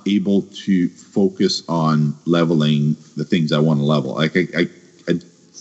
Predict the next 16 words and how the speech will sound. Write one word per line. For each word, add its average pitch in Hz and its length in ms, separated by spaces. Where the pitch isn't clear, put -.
physically 127 460
don't 95 340
have 90 220
time 67 520
to - 100
go 76 260
level 71 680
my, 67 440
um, 64 500
druid. 127 360
I, 80 140
I've, 73 340
I 82 100
did 110 340
an 90 160
invasion, 101 760